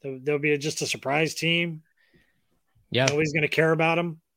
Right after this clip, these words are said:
Speaker 2: I'd say, I'd say screw Charlotte. Just go straight to Myrtle Beach and be the merman like, uh, Kenny Powers.
Speaker 1: That
Speaker 2: Just
Speaker 1: or
Speaker 2: man down.
Speaker 1: Daytona Beach or,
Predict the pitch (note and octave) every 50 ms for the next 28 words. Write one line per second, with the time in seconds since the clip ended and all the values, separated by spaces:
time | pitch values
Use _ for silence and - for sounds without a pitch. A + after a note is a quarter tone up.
0 | _ - B2+ C#3 C3+ - - E3+ C#3 B2+ A#2+ D#2+ A2+ C#3+ D#3 C#3+ E3 B2+ A2 -
1 | - - - D#3 C#3 - - - C3 C#3 D3 C3 A2 G2 G2 A2+ G#2 - - B2+
2 | B2 A2+ - - C#3 A2+ - A#2 A#2 A#2 B2 A#2+ A2+ G#2 G#2 A#2 B2+ B2 - -
3 | G#2+ G#2 G#2+ A2 G2+ G#2 G#2 G#2 A2 A#2 A#2+ A#2 G#2+ G#2 G2+ G2+ F#2+ F#2+ F#2 G#2+
4 | - G2+ G2 F#2+ F#2+ F#2 - - G#2 G2 F#2+ F#2+ F2+ - - A2+ A2 G2+ - A#2+
5 | A#2+ A#2+ F2+ D#2+ D#2 - - - - _ _ _ _ _ _ _ _ _ _ _
6 | _ - - - - - - _ _ _ _ _ _ _ - C3 A2+ C#3+ D3 E3
7 | G#3 G#3+ F#3+ A2+ G#2+ G#2+ A2 A#2 A#2 G#2+ F#2+ F#2 - F3 D#3+ E3 D#3 - D3+ F3
8 | F3+ F3+ F3 C3+ - F3 F#3 G#3+ A#3 - - - D#3+ C#3+ C#3 C3 A#2+ A2+ A2